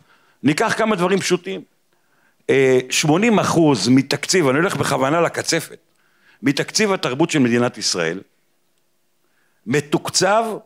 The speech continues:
לתל אביב. הוא לא מתוקצב לתל אביב כי קוראים לו תל אביב. הוא מתוקצב לתל אביב כי מתקצבים את התיאטרון הלאומי,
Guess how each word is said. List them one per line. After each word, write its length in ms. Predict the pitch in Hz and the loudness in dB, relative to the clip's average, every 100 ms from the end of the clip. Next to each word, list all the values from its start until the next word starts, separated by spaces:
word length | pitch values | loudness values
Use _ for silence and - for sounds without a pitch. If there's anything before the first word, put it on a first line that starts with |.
| _ | _
לתל 400 | 135 151 151 135 | -2 0 0 0
אביב. 380 | 120 135 107 73 _ _ _ _ _ _ _ _ | 0 -2 -4 -6 _ _ _ _ _ _ _ _
הוא 100 | 120 | 0
לא 120 | 156 | 2
מתוקצב 500 | 302 311 - - 185 | 2 -2 -4 -2 -2
לתל 280 | 151 147 143 | 0 0 0
אביב 360 | 131 139 127 - | 2 2 2 0
כי 120 | 139 | -2
קוראים 380 | 131 147 139 147 | 0 2 2 2
לו 80 | 131 | 0
תל 200 | 135 117 | 0 0
אביב. 360 | 110 110 78 - _ _ _ _ - | 0 -2 -4 -14 _ _ _ _ -6
הוא 140 | 131 | -2
מתוקצב 460 | 131 147 - 226 233 | 0 -2 -2 0 0
לתל 220 | 226 185 | 0 0
אביב 280 | 185 233 151 | 2 2 0
כי 80 | - | -2
מתקצבים 420 | 131 135 - 156 | -2 -2 -2 -2
את 80 | 165 | -2
התיאטרון 460 | 185 147 135 151 156 | -2 -4 -2 -2 0
הלאומי, 480 | 139 123 127 135 | 2 4 4 2